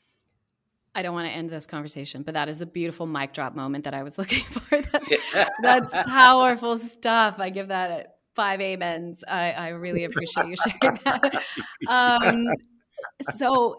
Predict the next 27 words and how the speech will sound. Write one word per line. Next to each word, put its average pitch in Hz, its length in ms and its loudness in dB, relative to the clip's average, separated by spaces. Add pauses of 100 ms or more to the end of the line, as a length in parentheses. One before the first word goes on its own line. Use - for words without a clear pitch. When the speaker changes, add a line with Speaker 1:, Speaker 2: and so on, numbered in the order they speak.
Speaker 1:
this 320 340 -2
is 294 120 0
just 208 180 -4
the 196 80 -8
tip 214 220 -6
of 202 60 -4
the 165 100 -6
iceberg 151 560 -4
of 180 120 -6
the 180 100 -8
incredible, 190 760 -6
valuable 180 360 -6
lessons 156 420 -14
that 165 120 -10
are 165 100 -10
jam-packed 202 800 -6
into 160 200 -12
this 151 180 -12
book. 143 260 -14
I 151 40 -8
mean, 156 180 -10
just 170 180 -16
look 185 160 -16
at 185 60 -12
all 160 100 -10
my 147 120 -12
notes. 143 360 -14